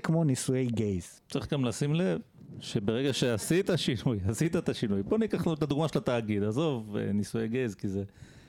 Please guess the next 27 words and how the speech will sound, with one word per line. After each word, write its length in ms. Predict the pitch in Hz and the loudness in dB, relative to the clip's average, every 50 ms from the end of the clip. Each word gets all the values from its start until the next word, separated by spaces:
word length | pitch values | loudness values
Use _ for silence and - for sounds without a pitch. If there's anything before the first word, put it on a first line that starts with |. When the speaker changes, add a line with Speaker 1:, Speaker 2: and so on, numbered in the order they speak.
| - _ _ | -20 _ _
Speaker 2:
עוד, 200 | 120 110 104 - | -6 -6 -4 -4
עוד 200 | - 131 110 101 | -4 -4 -2 0
לא 140 | 110 127 120 - | -2 -2 0 0
קרה 260 | 131 113 107 127 143 | -2 0 0 0 0
בישראל 420 | 131 139 120 - - 120 123 120 | 0 -2 -2 -2 -2 -2 0 0
בדיוק, 360 | 110 113 113 110 113 104 - 120 | 0 0 2 2 0 0 -2 -4
בלה, 260 | 117 113 113 123 113 | -4 -2 -2 -2 0
בלה, 140 | 101 117 131 | 0 -2 -2
בלה. 160 | 151 196 - 247 - - | -2 -2 -4 -4 -6 -4
בוא 100 | 220 214 | -2 -2
נדבר 240 | 208 202 180 196 180 | -2 -2 0 0 0
על 80 | 180 | 0
עובדות. 360 | 165 147 147 147 131 104 - - - - - - - - - _ _ _ _ | 0 0 0 -2 -2 -2 -4 -8 -20 -20 -20 -20 -20 -20 -20 _ _ _ _
יש 100 | 165 170 | -6 -2
את 80 | 165 - | -2 -4
התאגיד, 560 | 170 - 135 120 120 113 107 110 107 110 117 - _ _ _ - - _ _ _ _ _ - | -2 0 0 0 0 0 -2 -2 -4 -4 -8 -16 _ _ _ -20 -20 _ _ _ _ _ -8
עשו 240 | 110 - - 190 175 | -8 -2 0 -2 0
שינוי, 340 | - 165 143 127 117 104 | 0 0 2 2 2 0
נכון? 320 | 95 92 110 151 160 151 120 | 0 0 -2 0 0 2 2
העיפו 320 | 110 143 165 - - 127 | 2 0 0 0 0 -2
את 100 | 117 - | 0 0
הרשות 340 | 113 98 98 - - 113 - | -2 -2 -2 -4 -4 -4 -4
השידור, 440 | 117 - 117 110 131 190 208 202 143 | -2 -2 -2 0 0 0 0 0 -2
עשו 160 | 110 - 143 | -2 -4 -4
את 80 | - - | -4 -4
התאגיד, 500 | - - - - 190 - 202 330 233 - | -4 -4 -4 -4 -2 -2 -2 -2 0 0
יופי. 300 | 220 233 - - 208 | -2 -2 -2 -2 -6